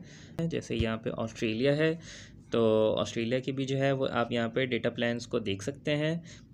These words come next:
और, अ, इनमें जो सबसे, अ, कॉस्टली है, अ, जो कि, अ, basically सेवेंटी फ़ोर डॉलर्स का है और, अ, ये है आपको,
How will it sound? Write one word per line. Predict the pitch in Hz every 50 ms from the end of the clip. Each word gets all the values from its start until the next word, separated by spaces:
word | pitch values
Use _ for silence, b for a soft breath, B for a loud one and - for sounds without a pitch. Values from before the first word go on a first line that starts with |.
| B - -
और, | 110 110 110 110 107 107 107 110
अ, | 110 110 107 110 - - -
इनमें | - 117 117 120 120 117
जो | 120 120 120 120 120 - - -
सबसे, | - - - - - - - 147 143 143 - - - 160 151 151 151 151 151
अ, | 147 - - - - - - - - - - - - - - - - - 120 117 113 113 110 110 110 110 107 110 110 - -
कॉस्टली | - 120 120 127 131 - - - 165 165 160
है, | 139 139 139 143 - - B B B B B B B B - -
अ, | 127 120 113 113 113 113 113 113 117 - - - - - - - - - - - - - - - - - - - - - 135
जो | 131 127 123 123 - 135
कि, | 127 131 131
अ, | 135 143 - - - 117 113 110 110 113
basically | 107 110 117 113 - - - 127 131 135
सेवेंटी | 135 - 135 123 123 131 131 131 - 147 147
फ़ोर | 139 - - 151 151 156
डॉलर्स | 143 120 110 107 113 113 113 113 -
का | - 127 123
है | 120 123 131 151 170 B B B B B B B -
और, | 113 113 110 110 110 110 110 107
अ, | 110 110 110 110 110 110 110 110
ये | 113 113 110 120 135 143 156 156
है | 143 143 139 143 147 -
आपको, | - - - 113 117 - - 127 139 147 151 -